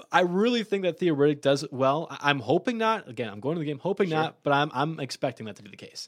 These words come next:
Speaker 2: All right, awesome. I definitely feel a little bit better about that pick now, but I was already pretty stoked on it. Um,
Speaker 1: <laughs>
Speaker 2: who's your second running back?
Speaker 1: Okay, so I, I feel like I'm cheaping out on this 'cause I'm getting so many options.
Speaker 2: Oh,
Speaker 1: So
Speaker 2: no, you're good.
Speaker 1: it, when I was putting this together, I looked at Charles Sims, uh, fi-, at fifty-seven hundred again,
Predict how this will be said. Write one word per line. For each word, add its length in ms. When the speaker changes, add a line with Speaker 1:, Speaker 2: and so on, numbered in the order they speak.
Speaker 2:
All 80
right, 220
awesome. 300
I 80
definitely 260
feel 220
a 40
little 160
bit 140
better 180
about 260
that 200
pick 260
now, 220
but 180
I 140
was 160
already 160
pretty 240
stoked 380
on 180
it. 240
Um, 320
Speaker 1:
<laughs> 160
Speaker 2:
who's 260
your 260
second 400
running 280
back? 220
Speaker 1:
Okay, 240
so 340
I, 200
I 120
feel 160
like 80
I'm 80
cheaping 320
out 140
on 60
this 140
'cause 100
I'm 60
getting 200
so 140
many 160
options. 380
Speaker 2:
Oh, 40
Speaker 1:
So 120
Speaker 2:
no, 100
you're 180
good. 280
Speaker 1:
it, 140
when 160
I 80
was 120
putting 260
this 120
together, 380
I 60
looked 200
at 200
Charles 320
Sims, 500
uh, 100
fi-, 240
at 160
fifty-seven 440
hundred 260
again, 260